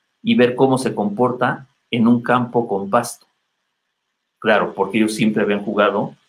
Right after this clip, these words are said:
en tierra, en piedras. Entonces, hay una gran expectación, dice, dice el cronista de, de, de este periódico, y el Atlante le gana al América. El Atlante le gana al América.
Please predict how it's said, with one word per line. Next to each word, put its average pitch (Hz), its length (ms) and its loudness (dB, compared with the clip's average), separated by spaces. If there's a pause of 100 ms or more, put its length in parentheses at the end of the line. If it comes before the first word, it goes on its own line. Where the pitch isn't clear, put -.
(160)
en 92 140 -12
tierra, 113 520 0 (200)
en - 140 -14
piedras. - 560 -4 (1700)
Entonces, 98 840 -6 (200)
hay 117 200 4
una 113 120 6
gran 113 140 4
expectación, 110 680 0
dice, 104 440 -2
dice 98 420 -2
el 92 60 -12
cronista 101 360 -4
de, 92 280 -4 (320)
de, 101 380 2
de 101 80 2
este 107 180 0
periódico, 123 600 2 (800)
y 143 100 2
el 135 80 4
Atlante 156 380 2
le 151 80 0
gana 170 300 0
al 131 80 -4
América. 160 400 -6 (680)
El 120 140 0
Atlante 151 320 -2
le 135 100 0
gana 143 180 -4
al 131 80 -4
América. 131 340 -10